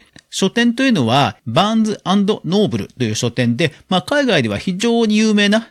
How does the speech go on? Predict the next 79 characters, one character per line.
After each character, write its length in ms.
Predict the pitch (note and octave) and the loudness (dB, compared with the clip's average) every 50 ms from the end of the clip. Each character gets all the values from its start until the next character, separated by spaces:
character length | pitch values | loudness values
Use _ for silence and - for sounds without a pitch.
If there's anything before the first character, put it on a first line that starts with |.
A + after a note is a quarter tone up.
| _ | _
ブ 80 | - A#2+ | -2 0
ラ 100 | B2 B2 | 0 2
ン 120 | A#2+ A2+ | 2 0
ド 100 | G#2+ A2 | 0 0
で 80 | A2 A#2 | -2 -2
す。 120 | - - | -2 0
ま 100 | - - | 0 2
あ、 40 | D#3 | 2
日 80 | D3 E3 | 2 2
本 200 | E3+ A#3 A3+ F#3 | 2 2 2 2
で 60 | C3+ | 0
い 40 | A#2+ | -2
う 40 | |
と 60 | G#2 A2 | -2 -6
こ 140 | - G#2+ | -6 -6
う、 40 | A2 | -6
紀 140 | - - C3 | -4 -2 0
ノ 160 | C3 C#3+ C#3+ | 2 2 0
国 300 | C#3+ - D3+ D3 C#3+ C#3+ | 0 -2 -2 0 2 2
屋 140 | C#3+ C#3 C3+ | 2 0 -2
と 120 | - C#3+ | -4 -4
か、 220 | C#3 - G2+ F#2+ - - - - - - | -4 -4 -4 -6 -8 -12 -20 -20 -12 -6
ま 80 | - C3 | -4 -4
あ、 40 | |
そ 100 | - F3+ | -2 0
れ 60 | F3+ F3+ | 0 0
ぐ 80 | F#3 | 2
ら 80 | F#3 F3 | 2 2
い 20 | |
ま 120 | F#3 F#3+ E3 | 2 2 2
あ、 40 | |
大 220 | A2 A#2+ C#3 C3 A#2 | 2 2 0 -2 -2
手 120 | - F#2 | -6 -8
の 180 | E2 F2+ F#2 - _ | -10 -10 -12 -10 _
書 160 | - - G#2+ | -6 -6 -4
店 220 | - A2 A2 G#2 - | -4 -2 -4 -4 -4
と。 140 | - F2 - - _ _ - - | -6 -12 -14 -18 _ _ -8 -2
リ 160 | D3 E3+ G3+ | 0 2 2
ア 40 | A3 | 2
ル 60 | A#3 | 0
書 140 | A3+ C#4 A#3+ | -2 -4 0
店 240 | - C4+ A3+ D#3+ | 0 0 0 2
で 100 | A2+ A#2 | 0 0
は 300 | A2+ B2 C3+ D3 C#3 - - - | 0 2 2 2 0 -2 0 0
Amazon 400 | G3 A#3+ C#4+ C4+ G3+ D3+ A#2 - | 2 2 2 2 0 0 -2 -2
と 180 | - G#2 G2+ - | -4 -8 -10 -6
対 200 | - - D3+ D3+ | -2 -2 -2 -2
抗 240 | D3 - D#3+ D#3+ D#3+ | -2 -4 -4 -2 -2
し 100 | D#3 - | -2 -4
て、 460 | - _ - A#3 A#3+ A3 D3+ F#2+ - - _ | -8 _ 0 2 2 4 2 0 -2 -4 _
ヌ 220 | C3+ E3+ B3 C#4+ | 0 2 4 4
ー 60 | C4 E3 | 2 0
ク 180 | - C3+ G#2+ | -2 -4 -6
と 180 | - - - A2+ | -4 -4 -4 -4
い 280 | G2+ G2+ A2 A2+ C#3 | -2 0 0 0 0
う 60 | D3+ B2 - | -2 -2 -2
電 180 | B2+ F3+ A3+ | 0 2 2
子 60 | A3+ A3+ | 2 2
書 100 | A#3+ G#3+ | 0 -2
籍 140 | A3+ G#3+ | -2 -4
端 360 | A3+ - A3+ B3 A3+ E3+ A#2+ - | -2 -2 0 0 0 0 0 -4
末 80 | G#2+ | -6
も 100 | F#2+ G#2 | -8 -4
出 120 | G#2 F3 G3 | -2 -2 -2
す 180 | - - A#2 | -2 -4 -6
ぐ 200 | - G#2 A#2+ D#3+ | -6 -4 -2 0
ら 120 | G3 F3 D3 | 0 0 0
い 60 | D3 | 0
の、 220 | F3 A#3 C#4+ B3 C3+ | 0 0 0 0 0
も 140 | B2 C3+ A#2 | 0 -2 -2
う 20 | - | 0
本 160 | B2+ C#3+ D3 | -2 -2 0
当 60 | D#3+ | -2
に 100 | C#3+ C3 | -2 -2
超 260 | C3 - G3 C3+ G2 - - | -2 -2 -2 -2 -2 -4 -4
大 180 | C3+ C3 A2+ | -4 -4 -4
手 120 | - - E2+ | -4 -8 -12
で 100 | C2+ - | -10 -10
す。 200 | - - - | -10 -10 -10